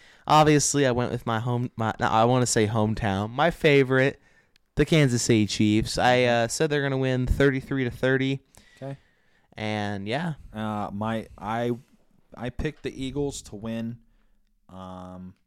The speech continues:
Speaker 2: only because, um, well, I, I, I, I was a, I was a fan and kinda still am of the Broncos, but,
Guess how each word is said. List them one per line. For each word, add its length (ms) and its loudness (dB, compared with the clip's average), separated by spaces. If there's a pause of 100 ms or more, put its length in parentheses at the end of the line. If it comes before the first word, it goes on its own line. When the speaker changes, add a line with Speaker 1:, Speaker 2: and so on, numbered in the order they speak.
(380)
Speaker 2:
only 300 -16
because, 840 -18 (800)
um, 560 -20 (1600)
well, 560 -16 (600)
I, 180 -12 (160)
I, 240 -18 (240)
I, 440 -20
I 20 -12 (180)
was 240 -14
a, 380 -16 (1040)
I 40 -8
was 180 -6
a 60 -10
fan 680 -6 (840)
and 200 -14
kinda 220 -10
still 380 -10
am 380 -10
of 180 -18
the 80 -20
Broncos, 880 -10 (320)
but, 320 -18